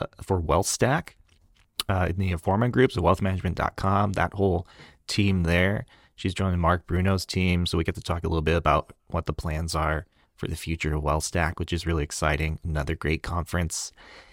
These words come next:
And, you know, we've got Matt Middleton, C E O of Advisor Circle, who's doing some amazing things with Future Proof and creating just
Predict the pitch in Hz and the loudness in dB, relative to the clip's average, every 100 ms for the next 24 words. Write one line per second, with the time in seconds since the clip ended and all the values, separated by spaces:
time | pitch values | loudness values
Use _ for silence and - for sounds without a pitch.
0 | - _ - 104 101 98 95 - 90 85 | -20 _ 0 4 4 4 2 -2 -2 -2
1 | 87 95 80 - _ _ - 101 98 80 | 0 4 4 2 _ _ -6 0 2 2
2 | 92 113 117 123 113 110 - - - 95 | 4 4 6 6 6 4 -4 -6 -2 2
3 | 87 92 87 80 73 85 101 107 104 - | 2 2 2 0 2 4 4 2 0 4
4 | 107 101 101 90 90 87 87 76 78 90 | 4 4 2 0 -4 -4 -2 -4 -2 -2
5 | 90 92 90 87 95 92 85 - - 101 | 0 0 0 0 0 0 0 -2 0 0
6 | - 98 - 98 95 - 85 - 80 82 | 0 -2 0 2 2 0 -6 -4 -2 0
7 | 85 78 78 | 0 0 -4